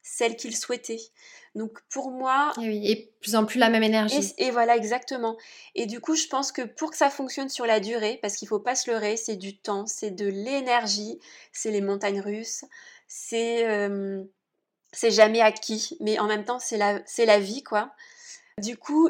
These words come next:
Speaker 1: il faut vraiment que ce soit hyper fort, quoi, je pense, hyper ancré, que ça a du sens, que ça touche quelque chose en soi.
Speaker 2: C'est un très bon conseil.
Speaker 1: Merci.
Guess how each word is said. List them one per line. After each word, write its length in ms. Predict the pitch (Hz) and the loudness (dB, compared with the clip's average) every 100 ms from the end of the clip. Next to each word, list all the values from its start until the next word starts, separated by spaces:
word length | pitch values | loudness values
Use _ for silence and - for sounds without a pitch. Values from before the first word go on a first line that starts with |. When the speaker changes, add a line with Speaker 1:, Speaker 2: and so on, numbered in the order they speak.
| - | 4
Speaker 1:
il 120 | 226 | -6
faut 140 | 233 226 | -2 4
vraiment 280 | 220 233 247 | 4 4 0
que 60 | |
ce 100 | 233 | -2
soit 220 | 220 226 - | 0 0 0
hyper 340 | 240 240 226 | -4 -2 -2
fort, 320 | - 226 214 - | -2 -4 -4 -4
quoi, 120 | 214 | -4
je 100 | 208 | -4
pense, 300 | 208 226 226 220 | -2 -4 -4 -8
hyper 320 | 208 233 214 | 0 0 2
ancré, 280 | 220 240 240 | 0 -2 -6
que 60 | |
ça 100 | 240 | -2
a 40 | 220 | -2
du 140 | 196 | -2
sens, 380 | 202 226 254 - - - - | -4 -2 -2 -6 -12 -20 -10
que 60 | - | 2
ça 160 | 240 | 2
touche 260 | 240 302 - | 2 -2 0
quelque 280 | 240 226 220 | -2 -2 -4
chose 360 | - 208 202 - _ _ _ _ _ | -2 -4 -6 -14 _ _ _ _ _
en 120 | - 226 | -6 -4
soi. 360 | - 190 202 _ _ _ _ _ _ _ | -4 -6 -10 _ _ _ _ _ _ _
Speaker 2:
C'est 160 | - 240 | -8 -4
un 60 | |
très 160 | 220 240 | -4 -4
bon 140 | 220 | -6
conseil. 420 | 214 214 - 190 208 | -6 -8 -12 -12 -8
Speaker 1:
Merci. 380 | 226 - - | -10 -10 -16